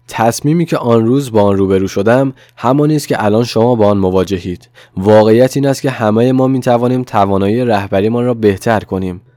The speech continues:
مسئله این است که رهبری کسب و کار تغییر کرده است. برای مدتی طولانی رهبری کسب و کار ایدهٔ ایستا بود.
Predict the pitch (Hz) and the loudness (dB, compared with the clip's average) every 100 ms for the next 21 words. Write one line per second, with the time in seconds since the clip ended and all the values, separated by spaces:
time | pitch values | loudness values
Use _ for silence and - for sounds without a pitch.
0 | - 104 104 101 101 120 143 143 147 139 | -8 -2 -2 0 0 0 0 0 2 0
1 | - 110 110 104 104 110 135 - 123 - | 0 2 2 0 -2 0 0 0 -2 -2
2 | 98 113 120 - 117 110 123 104 - 92 | -4 -2 -4 -2 0 2 0 -4 -2 -4
3 | 92 92 90 - - - - 95 95 117 | -2 -4 -6 -10 -20 -20 -12 0 2 4
4 | 135 131 120 131 160 147 139 127 127 143 | 2 0 0 -2 -2 -6 -2 0 2 0
5 | 120 110 110 113 139 139 113 - - 113 | 0 0 0 2 0 0 -2 -4 -2 0
6 | 131 131 - - _ - 117 113 131 139 | 0 -2 -14 -20 _ -8 -4 2 2 2
7 | 123 107 - - 131 98 92 90 | -2 -4 -4 -2 0 0 -4 -10